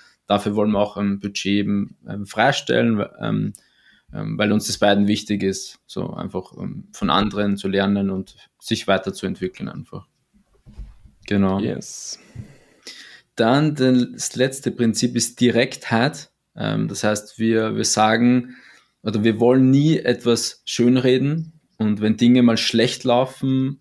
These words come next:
Speaker 1: ähm, dann darf man das auch, ähm, aussprechen und ansprechen. Und die Direktheit vereinfacht einfach die Kommunikation und spart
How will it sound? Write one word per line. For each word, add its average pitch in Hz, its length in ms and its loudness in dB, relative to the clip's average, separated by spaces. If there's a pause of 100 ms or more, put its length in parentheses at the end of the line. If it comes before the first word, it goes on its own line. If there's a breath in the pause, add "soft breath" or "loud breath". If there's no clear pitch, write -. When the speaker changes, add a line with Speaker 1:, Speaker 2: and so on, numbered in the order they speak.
Speaker 1:
ähm, 107 380 -2
dann 107 300 2
darf 107 180 2
man 113 80 2
das 110 120 -2
auch, 104 220 -2 (540)
ähm, 101 180 0
aussprechen 113 640 -2
und 107 140 -2
ansprechen. 107 840 -4 (640 loud breath)
Und 104 320 -2
die 110 80 -4
Direktheit 113 840 0
vereinfacht 110 560 -2
einfach 110 300 -2
die 110 180 -4
Kommunikation 107 720 0
und 107 60 -2
spart - 420 -2